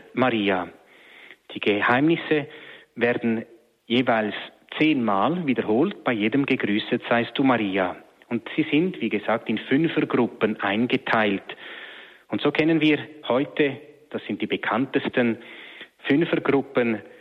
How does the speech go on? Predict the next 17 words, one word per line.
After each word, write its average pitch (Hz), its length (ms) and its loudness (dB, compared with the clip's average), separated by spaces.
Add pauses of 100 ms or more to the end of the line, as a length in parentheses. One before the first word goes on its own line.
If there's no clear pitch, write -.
(280)
als 107 240 0 (120)
die 101 60 -4
freudenreichen 147 800 2
Geheimnisse, 120 760 0 (200)
die 104 80 0
lichtreichen 143 800 0
Geheimnisse, 117 800 0 (180)
die, 117 100 -4
wie 110 100 0
schon 110 160 -2
erwähnt, 98 400 0
Papst 101 280 0
Johannes 98 340 -2
Paul 110 440 2
erst 143 320 0
neu-, 131 140 0
zweitausendzwei 113 920 0